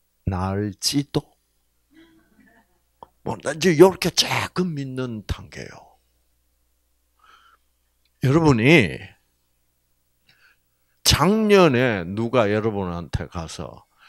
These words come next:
"하나님의 사랑을 받으면 병 낫는다." 믿을 수 있었어, 없었어?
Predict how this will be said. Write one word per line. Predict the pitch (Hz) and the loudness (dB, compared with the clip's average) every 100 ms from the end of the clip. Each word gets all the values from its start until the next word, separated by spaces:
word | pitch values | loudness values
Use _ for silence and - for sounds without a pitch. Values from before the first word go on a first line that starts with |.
| _ _ | _ _
"하나님의 | 120 120 110 95 95 90 87 | -2 0 0 -4 -4 -6 -6
사랑을 | - 98 95 98 92 82 | -8 -8 -6 -6 -8 -8
받으면 | 87 82 87 85 85 | -10 -8 -10 -10 -12
병 | 104 92 92 | -10 -8 -8
낫는다." | 82 78 80 65 55 - _ _ _ _ _ _ _ _ _ _ _ _ _ _ _ _ _ _ _ _ _ _ _ _ _ _ _ _ _ 156 - _ - | -10 -10 -14 -14 -16 -16 _ _ _ _ _ _ _ _ _ _ _ _ _ _ _ _ _ _ _ _ _ _ _ _ _ _ _ _ _ -16 -16 _ -2
믿을 | 147 147 117 | 2 4 2
수 | - | -2
있었어, | 170 185 - 107 | 0 0 0 -4
없었어? | - - - - - | -6 -10 -8 -12 -14